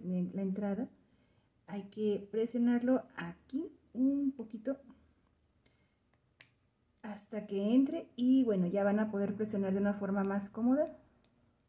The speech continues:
al tener este botón. Tiene cuatro patitas y esas cuatro patitas las vamos a usar en la mitad del breadboard para poder encajarlos. Antes de presionarlo,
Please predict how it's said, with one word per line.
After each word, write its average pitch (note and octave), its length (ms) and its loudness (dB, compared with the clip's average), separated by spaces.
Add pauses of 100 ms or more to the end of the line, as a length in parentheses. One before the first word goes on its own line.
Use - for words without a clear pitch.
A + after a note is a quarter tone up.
(160)
al B3+ 220 -2
tener G#3+ 400 -4 (260)
este G#3+ 340 -6
botón. F#3+ 320 -10 (1080)
Tiene C4+ 380 0
cuatro A3+ 360 -4
patitas F#3 580 -4
y A#3+ 220 2
esas C4+ 200 -2
cuatro C4 280 0
patitas A3 380 -6
las G#3 140 2
vamos A#3+ 280 6
a A#3 40 8
usar G#3+ 360 -2 (400)
en C4 380 4
la A3 100 0
mitad G#3 640 0
del G#3+ 240 2
breadboard G3+ 440 0 (160)
para A3+ 360 -6
poder G3 420 -4 (300)
encajarlos. F3+ 680 -6
Antes C4+ 360 -4
de G3 560 4
presionarlo, G#3+ 680 2